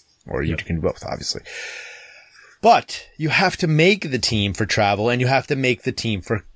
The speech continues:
Speaker 1: for the club league.
Speaker 2: So you gotta try out.
Speaker 1: You have to try out, yeah. Now, my daughter does well at soccer. Now, I want to keep this in perspective. She's eight, right? But
Speaker 2: Mm-hmm.
Speaker 1: for the eight-year-olds in Acton, she does well.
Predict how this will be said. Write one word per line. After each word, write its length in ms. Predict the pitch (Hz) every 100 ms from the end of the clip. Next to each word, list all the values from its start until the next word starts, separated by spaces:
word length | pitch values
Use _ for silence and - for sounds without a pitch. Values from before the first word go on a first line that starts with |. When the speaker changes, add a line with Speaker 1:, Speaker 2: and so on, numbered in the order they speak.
| _ _ -
Speaker 1:
for 160 | 123
the 100 | 120
club 360 | 123 - 233 156
league. 300 | 95 85 - _ _ _ _ _
Speaker 2:
So 160 | -
you 40 | 123
gotta 140 | 98
try 320 | - 147 135 107
out. 120 | 85 _
Speaker 1:
You 140 | 131 127
have 160 | 117 -
to 60 |
try 360 | 98 - 185 185
out, 180 | - -
yeah. 220 | - 113 - _
Now, 280 | 127 117 110 -
my 140 | - 143
daughter 580 | 147 190 190 151 147 - _ _ _ _ _ _ _ _ _ 95
does 320 | 92 117 113
well 420 | 135 190 135 90 -
at 160 | 110 -
soccer. 540 | 160 135 - 92 113
Now, 260 | 104 107 - _ _
I 80 | 113
want 200 | 117 139
to 60 |
keep 180 | - 135
this 220 | 147 - - _
in 100 | 120
perspective. 560 | 104 147 - 123 - 95
She's 240 | - 107 -
eight, 280 | 113 90 - -
right? 240 | 76 95 - - - -
But 160 | - 135
Speaker 2:
Mm-hmm. 80 | 107
Speaker 1:
for 100 | 185
the 120 | 190 -
eight-year-olds 800 | 170 185 147 120 101 104 123 - - _ 127
in 200 | 147 170
Acton, 440 | 127 110 - 117
she 180 | - 110
does 340 | 85 98 110
well. 320 | 123 170 87